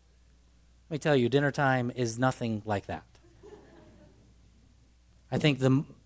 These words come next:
the number one phrase that I have spoken more in the last seven and a half years is, "Sit down while you're eating your food." You can't throw that on the ground. Pick it up.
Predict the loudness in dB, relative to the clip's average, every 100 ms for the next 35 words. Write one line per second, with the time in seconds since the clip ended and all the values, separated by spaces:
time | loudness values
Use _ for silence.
0 | 0 4 4 4 4 6 6 6 4 4
1 | 6 6 6 6 8 6 2 2 2 4
2 | 2 2 2 0 0 0 0 -4 -4 -2
3 | -2 -4 -2 -2 0 -2 -10 -12 -20 -10
4 | -8 -4 -4 -6 -16 _ -4 0 2 2
5 | 0 -4 -8 _ _ -2 0 0 0 -2
6 | -6 -6 -8 -10 -10 -8 -6 -4 -4 -4
7 | -8 -18 _ _ _ -20 -20 -20 -20 -20
8 | -20 -20 _ _ _ _ _ -4 -4 -2
9 | -4 -2 2 4 4 2 0 -2 -2 0
10 | 2 0 -2 -12 _ _ _ _ _ _
11 | _ _ 0 2 4 6 6 4